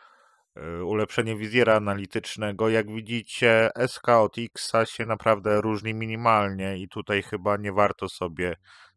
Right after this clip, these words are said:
zawracać głowy poszukiwaniami X-a, które są dość drogie.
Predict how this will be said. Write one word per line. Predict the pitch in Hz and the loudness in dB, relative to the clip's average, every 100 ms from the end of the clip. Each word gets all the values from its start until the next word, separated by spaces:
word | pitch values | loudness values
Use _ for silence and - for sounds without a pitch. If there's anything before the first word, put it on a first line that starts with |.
| - | -4
zawracać | 101 98 104 - 101 - - 101 | -2 2 0 0 -2 -2 -6 -6
głowy | 87 104 101 90 98 95 | 0 4 4 4 -2 -2
poszukiwaniami | 101 - - 101 101 95 95 101 92 | -6 -12 -12 -4 -2 0 -2 -4 -8
X-a, | 110 - 98 | -10 -4 -4
które | 82 95 92 | -4 -4 -4
są | - 95 | -4 -4
dość | 95 87 | -4 -4
drogie. | 85 104 90 87 90 | 0 0 0 -2 -4